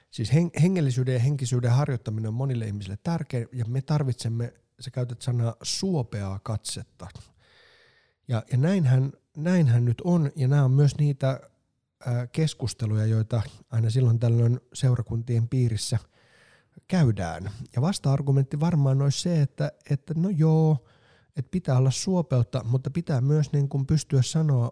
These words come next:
sanomaan, että milloin ollaan menossa harhaan, milloin ollaan menossa epäjumalien palveluksen, ää, tuota, piiriin tai, tai jotenkin, ää,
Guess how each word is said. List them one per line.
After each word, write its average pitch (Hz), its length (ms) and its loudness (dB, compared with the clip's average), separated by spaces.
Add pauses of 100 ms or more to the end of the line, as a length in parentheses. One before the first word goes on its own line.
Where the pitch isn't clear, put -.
sanomaan, 117 580 0
että 107 180 -6
milloin 131 380 2
ollaan 117 460 2 (600)
menossa 139 400 -2
harhaan, 95 800 -4
milloin 127 320 0
ollaan 131 220 2
menossa 135 480 -2
epäjumalien 104 1000 0 (500)
palveluksen, 104 840 -2
ää, 98 480 -8 (600)
tuota, 98 440 -4 (920)
piiriin 110 760 2
tai, 104 480 -2
tai 113 180 -2
jotenkin, 110 720 -4
ää, 104 320 -4